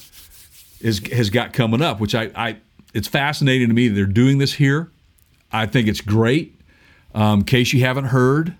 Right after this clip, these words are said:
uh, the Bristol, uh, Motor Speedway in Bristol, Tennessee. Uh, we call it Thunderdome.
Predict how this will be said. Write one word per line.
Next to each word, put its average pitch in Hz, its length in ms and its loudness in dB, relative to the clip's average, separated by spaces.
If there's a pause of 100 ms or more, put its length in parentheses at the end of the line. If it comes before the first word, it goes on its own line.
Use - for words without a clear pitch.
(140)
uh, 101 640 0 (920)
the 104 160 -2
Bristol, 135 680 0 (380)
uh, 110 180 -4
Motor 139 480 2 (280)
Speedway 143 640 2
in 110 500 0
Bristol, 123 260 0
Tennessee. 135 800 0 (520)
Uh, 104 840 0 (680)
we 110 240 0
call 139 280 -2
it 98 40 -6
Thunderdome. 139 840 0